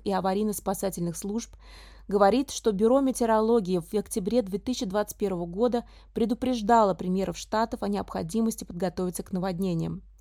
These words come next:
Группа вновь призвала правительство принять меры в связи с изменением климата, чтобы предотвратить новые стихийные бедствия в будущем. Заявление было оглашено в то время, пока продолжается массовая уборка и очищение зон,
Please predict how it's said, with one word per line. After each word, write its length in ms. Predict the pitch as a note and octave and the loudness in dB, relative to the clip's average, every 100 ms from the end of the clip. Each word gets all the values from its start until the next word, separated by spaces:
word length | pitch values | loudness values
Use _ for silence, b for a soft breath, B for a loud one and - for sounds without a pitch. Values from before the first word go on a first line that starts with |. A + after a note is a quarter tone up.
| b b b b b | b b b b b
Группа 260 | G3+ C#4 C4+ | 0 2 2
вновь 300 | G#3 B3 C4+ | 2 2 0
призвала 400 | A3+ G3 G#3 A#3 | -2 0 2 2
правительство 560 | A3+ G#3 A#3+ A3+ - F#3+ | 2 0 0 -4 -4 -4
принять 340 | G3 A3 A3 | -2 -2 -2
меры 320 | G3 G#3 A3 | 0 0 0
в 60 | F3+ | -4
связи 280 | F#3+ F#3 A3 | -6 -4 -4
с 120 | - | -4
изменением 500 | F#3 G3 G#3 G#3+ G3 | -2 0 0 0 -2
климата, 540 | F#3+ G3+ G3 D#3+ - | -4 -2 -2 -4 -8
чтобы 240 | - G3+ G#3 | -6 -4 -2
предотвратить 720 | - A3+ A3 G#3 G#3 G#3+ - | -2 0 0 -2 -2 -6 -4
новые 320 | F#3+ G#3+ G#3 | -2 0 -2
стихийные 520 | - - - G3 F#3+ | -4 -8 -6 -4 -2
бедствия 440 | E3 E3 E3+ - F#3+ | -2 -4 -4 -6 -8
в 60 | |
будущем. 580 | E3+ F#3 E3+ D#3+ D#3+ D#3+ - - - b b b b b | -6 -4 -4 -6 -8 -10 -12 -20 -20 b b b b b
Заявление 440 | F#3 A#3 A#3 C#4+ B3 | 2 4 4 2 4
было 220 | B3 A#3+ | 6 6
оглашено 440 | G#3+ G#3+ A3 B3 | 4 0 2 2
в 80 | B3 | 0
то 140 | G#3 | -2
время, 320 | F3+ A3+ B3 F#3+ | 0 2 2 0
пока 260 | F#3+ G3+ | -2 -2
продолжается 680 | G3 F#3+ G3 F#3 A#3 A#3+ A3 | -2 0 0 2 2 2 0
массовая 520 | G3 G#3+ A3+ G#3 G3+ | 0 0 -2 -4 -4
уборка 420 | F3 G#3 A#3 - | -2 -2 -2 -2
и 40 | F3+ | -4
очищение 580 | - F3+ - A#3 G#3+ | -4 -6 -2 0 0
зон, 340 | F3 E3+ A#3 | -2 -2 0